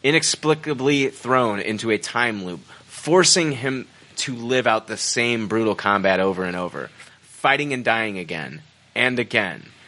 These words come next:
With each battle, Cage becomes able to engage the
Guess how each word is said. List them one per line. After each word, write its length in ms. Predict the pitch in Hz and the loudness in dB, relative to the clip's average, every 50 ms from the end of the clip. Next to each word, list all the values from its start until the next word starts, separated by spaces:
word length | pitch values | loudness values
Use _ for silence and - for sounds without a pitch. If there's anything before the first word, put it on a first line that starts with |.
| - - - - - | -20 -20 -20 -10 -2
With 220 | 104 104 - - - - | -2 -2 -2 -4 -12 -6
each 320 | 165 170 190 165 - - 104 | -2 -2 -2 -2 -4 -4 0
battle, 420 | 135 135 127 117 101 95 73 - - - - _ - | 2 4 4 4 2 -2 -8 -12 -18 -20 -20 _ -2
Cage 360 | - 160 170 175 160 - - | 2 4 4 4 4 2 -6
becomes 520 | - 131 - 127 123 117 113 110 104 - - _ _ _ _ - | -8 -8 -4 -2 -2 -2 -2 -4 -6 -8 -12 _ _ _ _ -2
able 360 | - 147 151 143 123 107 95 | 2 2 2 2 0 -4 -8
to 220 | - - - 123 110 | -8 -8 -6 -4 -4
engage 600 | 104 101 95 107 127 131 147 156 156 - - - | -4 -6 -2 0 2 2 4 2 0 -2 -4 -6
the 200 | 131 123 120 | -6 -8 -8